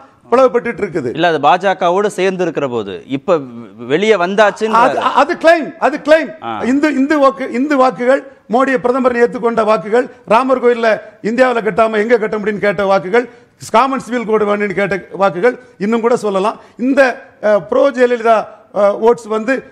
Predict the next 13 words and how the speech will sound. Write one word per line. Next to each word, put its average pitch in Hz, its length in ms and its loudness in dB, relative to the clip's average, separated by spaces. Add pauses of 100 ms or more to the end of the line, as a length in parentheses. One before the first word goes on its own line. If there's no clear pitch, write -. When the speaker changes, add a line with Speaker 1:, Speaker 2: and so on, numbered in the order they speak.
(160)
Speaker 1:
மோடி, 233 360 -2 (240)
அஹ், 208 240 -2
மோ-, 214 140 -2
மோடி, 247 280 0 (400)
அஹ், 196 340 -2
முதல்வரானத, 226 760 0 (300)
அஹ், 180 200 0
மகி-, 226 220 0
மகிழ்ச்சி, 233 640 -2 (240)
அஹ், 185 380 2 (340)
குஜராத் 220 360 0
போன 202 160 -2
வாக்குகள், 190 520 0